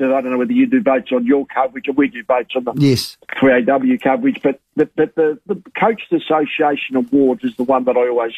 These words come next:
Speaker 1: sort of take the most notice of. The, the top ten players are all, almost within a best on ground of each other.
Speaker 2: I know.
Speaker 1: The Bontempelli, Oliver, Miller, Ro-, Wines, Walsh, Steele, Parrish, Merritt, and Mundy. He's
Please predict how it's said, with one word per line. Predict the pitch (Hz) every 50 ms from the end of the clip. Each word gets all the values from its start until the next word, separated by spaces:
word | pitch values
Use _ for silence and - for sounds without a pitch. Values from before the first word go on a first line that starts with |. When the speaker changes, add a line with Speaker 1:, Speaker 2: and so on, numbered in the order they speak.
| - -
Speaker 1:
sort | - 117 110
of | 98 -
take | - 107 107 104 -
the | 107
most | 117 123 113 107 - - _ _ _ _ _ - - - - _ _ -
notice | - - 131 170 277 247 - -
of. | 147 139
The, | 151 175
the | 180 175 208 247
top | 226 - 226 262 - - -
ten | - 196 185 160 135
players | - - - 151 160 165 151 127 120 113
are | 147
all, | - - 180 208 220 226 220 196 185 165 - _ -
almost | 180 196 208 208 202 185 165 160 147 - -
within | 139 139 117 147 175 160 127 123 131 - _ _ _ _ _ -
a | -
best | 131 117 170 175 170 - -
on | 151 143 135
ground | 113 143 170 208 233 269
of | 208 147
each | 120 101 -
other. | 120 113 - -
Speaker 2:
I | 131 131 123
know. | 107 120 131 143 165 165 151
Speaker 1:
The | - 160
Bontempelli, | 135 - 170 185 185 185 165 - - 170 175 175 180 165 156
Oliver, | 165 180 180 175 175 170 175 165
Miller, | 160 156 170 175 180 180 170
Ro-, | 170 135 151 160 165 160 160
Wines, | 143 143 156 160 170 175 180 175 175 170 170 - - _
Walsh, | - 147 160 170 180 175 - - - -
Steele, | - 160 156 170 170 175 151 -
Parrish, | - 156 160 165 175 165 - - _ _ _ _ _ _ _ -
Merritt, | 139 156 175 175 - -
and | 147 156 147 143 147
Mundy. | 175 202 220 202 147 123
He's | - 147 135